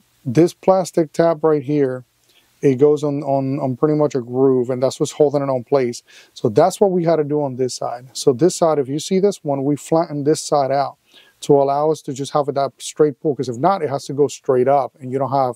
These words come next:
a space because of the print head. So that one, you always have to break it. Um, the way that this is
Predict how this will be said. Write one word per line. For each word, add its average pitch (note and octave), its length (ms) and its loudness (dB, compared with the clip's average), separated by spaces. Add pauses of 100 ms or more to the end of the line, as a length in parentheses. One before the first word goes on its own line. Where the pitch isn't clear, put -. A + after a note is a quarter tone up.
(120)
a - 40 -12
space B2 360 -2
because B2 240 -2
of A#2+ 80 -8
the A2 40 -12
print A#2+ 220 -6
head. B2 160 -10 (480)
So - 160 4
that D3+ 220 2
one, G3+ 160 2
you D3+ 200 -2
always D#3 360 2
have D#3 180 -8
to C#3+ 140 -4
break C#3+ 300 0
it. A#3 120 -2 (580)
Um, B2+ 440 0 (320)
the C#3 100 6
way C#3+ 300 4
that D#3 320 2
this D3 180 0
is D3+ 140 -8